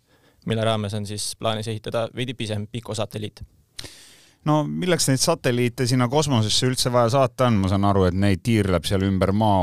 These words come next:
Speaker 2: orbiidil kui mitte tuhandeid, eks ju, neid, neid seal vist on üsna palju, et, et miks peaks veel Tehnikaülikool oma satelliidi kosmosesse saatma?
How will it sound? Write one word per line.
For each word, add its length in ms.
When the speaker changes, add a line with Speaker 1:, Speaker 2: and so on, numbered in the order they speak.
Speaker 2:
orbiidil 540
kui 180
mitte 240
tuhandeid, 540
eks 160
ju, 100
neid, 240
neid 220
seal 160
vist 180
on 160
üsna 240
palju, 320
et, 140
et 100
miks 160
peaks 240
veel 160
Tehnikaülikool 800
oma 220
satelliidi 540
kosmosesse 580
saatma? 400